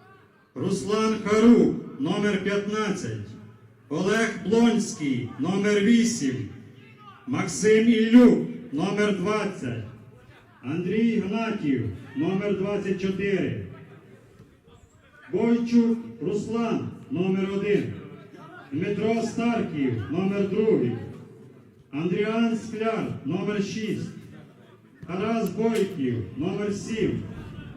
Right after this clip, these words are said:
Дмитро Ємчук, номер сімнадцять. Тренер команди Лясецький Василь Васильович.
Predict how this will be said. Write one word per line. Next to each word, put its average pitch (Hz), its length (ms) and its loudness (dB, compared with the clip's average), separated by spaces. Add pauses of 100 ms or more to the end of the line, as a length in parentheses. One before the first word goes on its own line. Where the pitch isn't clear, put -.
(200)
Дмитро 220 480 0 (100)
Ємчук, 165 440 0 (280)
номер 196 360 -2
сімнадцять. 202 760 -4 (760)
Тренер 226 440 -2
команди 214 720 2 (200)
Лясецький 196 840 -4
Василь 180 360 -2
Васильович. 165 680 2